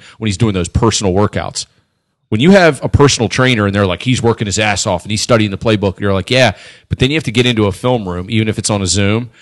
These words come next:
Jeremy made a really good point. What if they're watching film and they're like, "All right, Dwayne, you know, you threw a pick here. What'd you see?" And if he's like,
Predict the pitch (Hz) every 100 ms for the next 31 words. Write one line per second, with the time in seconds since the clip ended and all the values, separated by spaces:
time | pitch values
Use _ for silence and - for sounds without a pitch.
0 | - - - 117 156 185 101 107 104 107
1 | 98 - 135 107 - _ - 156 - 240
2 | 131 135 - 104 - 123 101 90 107 104
3 | 98 95 123 107 95 104 104 98 90 104
4 | 101 95 - 113 110 120 107 107 - -
5 | 110 87 - _ - 104 110 98 92